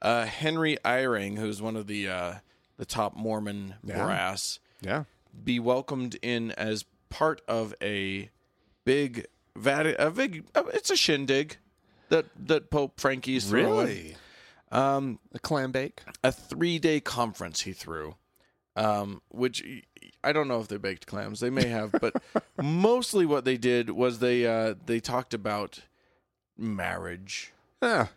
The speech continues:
Speaker 1: and, uh, and, uh, the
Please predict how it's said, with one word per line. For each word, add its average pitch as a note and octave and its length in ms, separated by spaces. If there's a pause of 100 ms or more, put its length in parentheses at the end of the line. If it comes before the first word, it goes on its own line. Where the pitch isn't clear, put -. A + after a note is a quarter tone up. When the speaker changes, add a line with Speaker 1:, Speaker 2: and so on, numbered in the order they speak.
(380)
Speaker 1:
and, G#2+ 320
uh, G2+ 320
and, G#2+ 360 (840)
uh, A2 380
the B2+ 240